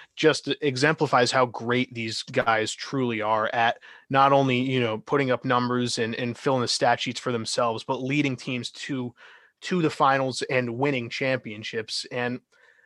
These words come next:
like you were saying, you know, I, I've been looking through the standings just to try to find a team that I think poses a legitimate, legitimate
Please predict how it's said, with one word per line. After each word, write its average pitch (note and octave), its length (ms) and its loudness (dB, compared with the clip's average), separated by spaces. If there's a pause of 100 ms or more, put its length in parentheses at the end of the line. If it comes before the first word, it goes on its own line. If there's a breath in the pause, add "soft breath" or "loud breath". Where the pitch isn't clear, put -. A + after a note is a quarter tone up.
like D#3+ 240 0
you G#3 100 4
were E3 100 0
saying, D3 360 2
you B2+ 60 -2
know, C3 100 0
I, C#3+ 340 4
I've D#3 200 0
been D3+ 200 -2
looking E3 260 -2
through G3+ 140 -2
the D#3+ 60 -2
standings C#3 520 -2
just - 260 -4
to C3 80 -10
try C#3+ 220 2
to D3+ 80 2
find C#3 280 -2
a B2 60 -2
team C#3 260 -4
that B2 140 2
I A#2+ 80 2
think C3+ 320 -4
poses C#3 460 0
a A#2+ 80 0
legitimate, B2 920 -6
legitimate C3 1000 -2